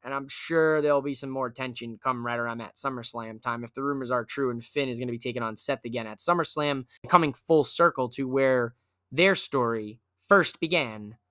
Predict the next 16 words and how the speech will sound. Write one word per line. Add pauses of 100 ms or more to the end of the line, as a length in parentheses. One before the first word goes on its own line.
(260)
all
those
seven
years
ago. (100)
During
the
match,
though,
Ilya
comes
out
to
try
to
help